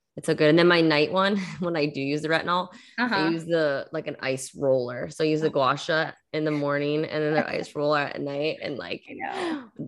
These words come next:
Speaker 1: that is, like, when my guy friends are here, they're like, "Wait, can I have one?" I'm like, "Yeah, go buy one on Amazon. It's eight dollars. Like, just put it in
Speaker 2: Right.
Speaker 1: the freezer and roll out your face." Like,
Speaker 2: My dream, if I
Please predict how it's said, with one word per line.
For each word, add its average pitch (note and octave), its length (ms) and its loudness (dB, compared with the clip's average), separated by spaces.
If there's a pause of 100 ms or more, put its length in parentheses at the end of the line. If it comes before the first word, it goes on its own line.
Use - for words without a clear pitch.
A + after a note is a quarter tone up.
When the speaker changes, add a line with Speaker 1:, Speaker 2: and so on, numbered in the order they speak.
Speaker 1:
that F#3 460 6
is, E3 100 2
like, D#3+ 160 4
when E3+ 80 0
my D#3+ 160 2
guy D3+ 200 2
friends D#3 260 -4
are C#3+ 80 -2
here, D3 180 -4
they're C#3 120 -8
like, C3 240 -8
"Wait, A#2+ 440 -2 (260)
can E3 220 -8
I D#3+ 80 0
have C#3+ 260 -6
one?" F3 140 -4
I'm F#3 60 -6
like, F#3 120 -8
"Yeah, A#3+ 120 -4
go G3+ 100 -4
buy B3+ 180 2
one D#4 100 -2
on E4+ 180 -2
Amazon. A#3+ 340 -2
It's F3 160 -6
eight A#3+ 240 -2
dollars. G3+ 560 2
Like, F#3+ 140 0
just G3+ 160 -8
put B3 100 0
it A3+ 80 4
in A#3+ 60 0
Speaker 2:
Right. - 0 -
Speaker 1:
the A#3+ 80 -2
freezer A3+ 420 0
and F3+ 220 -2
roll F#3+ 180 2
out G#3+ 160 2
your G#3 140 -4
face." F#3+ 340 -4
Like, D#3+ 240 -2 (500)
Speaker 2:
My A3 320 0
dream, F#3+ 580 -4
if G#3+ 220 -2
I G3 300 -2